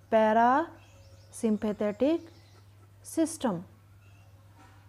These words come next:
आ गया समझ में? ठीक है। अगर हम अब इसको स्पाइनल नर्व या स्पाइनल कॉर्ड की भाषा में बात करें इसकी, तो हम क्या कह सकते हैं? सिंपैथेटिक क्या होता है?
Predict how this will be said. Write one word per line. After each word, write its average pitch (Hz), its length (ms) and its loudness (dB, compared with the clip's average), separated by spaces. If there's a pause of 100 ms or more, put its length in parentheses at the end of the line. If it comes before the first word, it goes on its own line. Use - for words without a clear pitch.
(880)
आ 220 140 -4
गया 247 140 -2
समझ 240 240 -4
में? 240 200 -6 (840)
ठीक 269 140 -2
है। 285 140 2 (500)
अगर 302 280 8
हम 339 240 2
अब 277 220 4
इसको 285 320 2
स्पाइनल 277 640 4
नर्व 269 220 2
या 277 60 4
स्पाइनल 254 480 -2
कॉर्ड 240 240 0
की 247 100 0
भाषा 214 360 -6
में 269 180 2
बात 226 240 0
करें 233 360 -2
इसकी, 190 460 -6
तो 254 140 -4
हम 240 220 -2
क्या 269 220 0
कह 240 140 -2
सकते 196 300 -10
हैं? 240 280 -6 (460)
सिंपैथेटिक 247 560 0
क्या 285 120 4
होता 285 160 0
है? 320 160 2